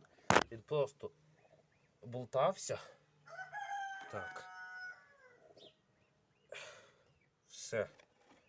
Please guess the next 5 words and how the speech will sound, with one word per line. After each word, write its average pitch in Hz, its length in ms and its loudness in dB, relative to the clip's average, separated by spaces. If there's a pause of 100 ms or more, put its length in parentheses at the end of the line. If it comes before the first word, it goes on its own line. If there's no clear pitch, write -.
Дев'ять 117 580 2
живих. 113 560 -2 (500)
Так, 113 200 -4 (140)
клоцка - 480 -6
пасуться. 190 800 -2